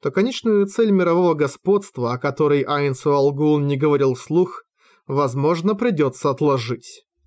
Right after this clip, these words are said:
Как только господин сказал: «Я доверяю все тебе», ошибки больше недопустимы.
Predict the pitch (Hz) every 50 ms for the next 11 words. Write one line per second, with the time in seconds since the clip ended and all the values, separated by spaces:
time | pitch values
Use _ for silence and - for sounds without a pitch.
0 | _ _ _ _ _ _ _ - - 135 - - 214 226 220 - 185 160 165 -
1 | - - 160 147 165 196 190 196 - - 160 143 131 151 170 165 147 127 - _
2 | _ _ _ _ _ _ _ - - 135 127 143 143 135 147 151 160 156 143 135
3 | 127 123 - - 156 131 - - 139 135 135 156 185 170 139 123 - _ _ _
4 | _ _ _ _ _ _ - 135 127 127 123 - - - 196 233 226 - - -
5 | 233 202 147 151 147 135 127 - - 156 147 139 143 135 139 139 127 - - -
6 | 135 135 131 117 110 -